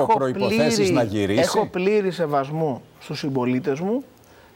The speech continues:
Speaker 1: και στην απόλυτη ελεύθερη έκφρασή τους στην κάλπη. Άρα, οι συμπολίτες μου μπορεί να αλλάξουν γνώμη.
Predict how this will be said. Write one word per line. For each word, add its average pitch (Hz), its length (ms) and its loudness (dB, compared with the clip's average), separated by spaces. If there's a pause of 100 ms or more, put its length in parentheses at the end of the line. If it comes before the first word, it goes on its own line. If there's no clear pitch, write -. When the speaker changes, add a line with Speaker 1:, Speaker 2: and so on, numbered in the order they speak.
(140)
Speaker 1:
και 170 160 0
στην 160 260 -2
απόλυτη 165 760 0
ελεύθερη 165 680 0
έκφρασή 196 520 -2
τους 220 180 -8
στην 190 140 -8
κάλπη. 147 360 0 (520)
Άρα, 185 360 2 (240)
οι 180 120 -4
συμπολίτες 160 600 0
μου 285 220 -2
μπορεί 185 280 2
να 302 100 0
αλλάξουν 277 420 -2
γνώμη. 143 300 0